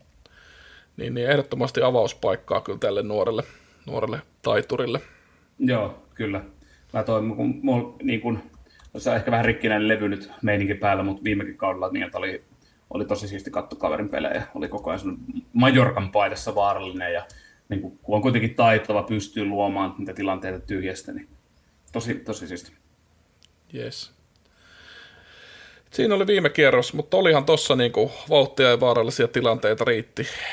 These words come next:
Speaker 2: Kyllä, kyllä. Hyviä, hyviä matseja, että paljon,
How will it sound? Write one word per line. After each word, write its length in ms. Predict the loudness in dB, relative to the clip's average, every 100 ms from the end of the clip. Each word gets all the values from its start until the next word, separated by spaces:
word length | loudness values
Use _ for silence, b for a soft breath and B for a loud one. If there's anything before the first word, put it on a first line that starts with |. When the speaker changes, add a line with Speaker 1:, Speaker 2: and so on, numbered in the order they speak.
| B B B B
Speaker 2:
Kyllä, 280 | 2 4 0 -2
kyllä. 240 | -2 0 0 0
Hyviä, 260 | 2 2 2
hyviä 200 | 4 6
matseja, 380 | 4 2 0 0
että 140 | 0
paljon, 260 | 0 2